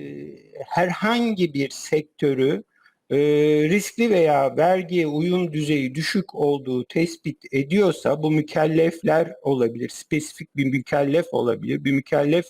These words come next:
grubu olabilir, bir faaliyet grubu olabilir, sektör veya ciro durumuna bağlı olmaksızın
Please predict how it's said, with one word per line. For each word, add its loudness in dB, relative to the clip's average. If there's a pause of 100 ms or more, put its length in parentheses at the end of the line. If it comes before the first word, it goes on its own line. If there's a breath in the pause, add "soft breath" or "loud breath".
(100)
grubu 0
olabilir, -2 (500 loud breath)
bir 2
faaliyet 0
grubu 2
olabilir, -2
sektör 0
veya 4
ciro 0
durumuna 0
bağlı 2
olmaksızın -2